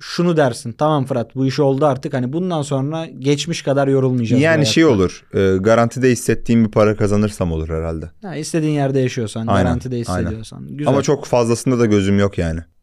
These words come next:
Speaker 1: Şöyle bir sorum var sana. Yine geçmişten gideceğim. Geçmişe dönüp baktığında en çok eksikliğini hissettiğin şey neydi?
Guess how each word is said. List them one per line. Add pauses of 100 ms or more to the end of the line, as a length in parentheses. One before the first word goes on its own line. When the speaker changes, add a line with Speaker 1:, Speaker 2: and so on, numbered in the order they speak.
(380)
Speaker 1:
Şöyle
bir
sorum
var
sana. (1000)
Yine
geçmişten
gideceğim.
Geçmişe
dönüp
baktığında (120)
en
çok
eksikliğini
hissettiğin
şey
neydi?